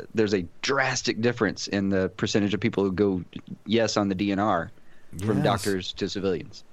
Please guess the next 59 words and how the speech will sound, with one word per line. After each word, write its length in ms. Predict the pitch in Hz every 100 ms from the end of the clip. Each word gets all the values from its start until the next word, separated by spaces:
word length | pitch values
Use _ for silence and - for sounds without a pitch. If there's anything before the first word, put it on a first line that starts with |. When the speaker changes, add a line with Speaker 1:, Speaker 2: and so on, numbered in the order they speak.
| - -
Speaker 2:
No, 180 | 101 -
that's 280 | 98 - -
right. 260 | 120 85 -
That's 200 | 87 -
right. 200 | 113 73
And, 160 | 95 95
and 100 | 107 104
Speaker 1:
<laughs> 0 |
Speaker 2:
that's 180 | -
why. 400 | - 113 117 67 -
Because 340 | 101 113 143
Speaker 1:
Doctors 240 | 165 190 165
basically 420 | 135 131 135 135
said, 180 | - 107
"No, 140 | 113 98
if 80 | 92
I'm 100 | 107
gone, 200 | 104 92
just 140 | 87
leave 140 | 95
it. 100 | 85 - -
Leave 300 | 107 98 104
it. 40 |
Speaker 2:
doctors, 160 | 113 113
Speaker 1:
Leave 120 | 107
me." 80 | 101 - - -
Speaker 2:
doctors 440 | 110 120 - 113
see 320 | - - 113
the 140 | 113 110
futility 880 | - 101 80 - 110 110 110 113 104
of 180 | 98 -
this, 420 | 107 107 107 - - -
and, 640 | 87 87 85 85 82 85 82 -
um, 480 | 82 80 78 80 80 -
patients 500 | 104 104 - 101 -
see 400 | - 110 98 92
what 200 | 92 -
they 80 |
see 240 | 90 - 92
on 160 | 85
T 160 | 82 98
V 140 | 85
and 100 | 87
movies. 380 | 95 85 69 -
Uh, 160 | 107 98
where 220 | 101 120
else 180 | 131 120
are 40 | 117
they 80 |
gonna 160 | 95 80
see 180 | - 123
it? 100 | 67
They're 100 | 90
not 160 | 95 98
in 60 | 90
the 60 |
hospital 520 | 87 113 117 - 67
every 180 | 64 67
day. 260 | 64 62